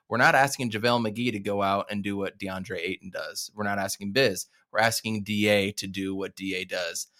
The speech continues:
Blocking, blocking out, guarding the big man, switching on the perimeter, which is an amazing attribute that he has, and getting boards. He's got to get those boards.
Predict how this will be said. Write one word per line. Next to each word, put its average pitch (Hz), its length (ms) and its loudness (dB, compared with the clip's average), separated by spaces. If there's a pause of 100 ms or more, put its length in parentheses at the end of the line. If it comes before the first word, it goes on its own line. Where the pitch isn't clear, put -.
(220)
Blocking, 127 600 4 (100)
blocking 110 440 0
out, 120 320 8 (800)
guarding 104 300 2
the 147 60 2
big 123 260 4
man, 107 400 0 (200)
switching 143 600 0
on 139 100 6
the 151 80 2
perimeter, 120 540 4
which 107 240 -2
is 104 160 -2
an 101 100 -2
amazing 104 880 2
attribute 98 480 -2
that 92 140 -8
he 95 140 -8
has, 104 440 2 (340)
and 101 220 -2
getting 104 400 4
boards. 95 400 -4
He's 107 280 -2 (180)
got 107 340 6
to 107 100 -6
get 95 220 -4
those 98 180 -4
boards. 113 440 0